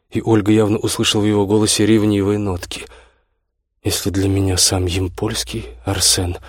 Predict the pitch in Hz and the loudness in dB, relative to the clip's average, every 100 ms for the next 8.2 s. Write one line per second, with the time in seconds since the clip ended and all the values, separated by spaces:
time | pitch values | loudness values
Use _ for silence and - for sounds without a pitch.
0 | - _ - 95 - 98 95 95 90 - | -20 _ -8 -6 -4 -4 -2 -2 -4 -4
1 | - 98 101 92 87 - - 107 - - | -2 0 0 0 -2 -2 -2 -6 -12 -20
2 | _ _ - 104 95 98 92 - 92 98 | _ _ -4 0 0 0 -2 -2 -2 0
3 | 95 85 - 107 98 113 - 107 98 - | -2 -2 4 4 6 2 0 -2 -6 -12
4 | - - 101 - 120 - 107 - 101 - | -10 0 0 0 -2 0 0 0 -2 0
5 | 98 104 - 107 101 - - 92 85 98 | 0 -2 -2 -2 -2 -2 -2 -4 -4 -8
6 | - - _ _ _ _ _ - 98 98 | -14 -20 _ _ _ _ _ -4 -2 -2
7 | 92 92 - 101 - 95 92 - - - | -2 -4 -4 -4 -4 -4 -4 -6 -6 -4
8 | - - | -4 -6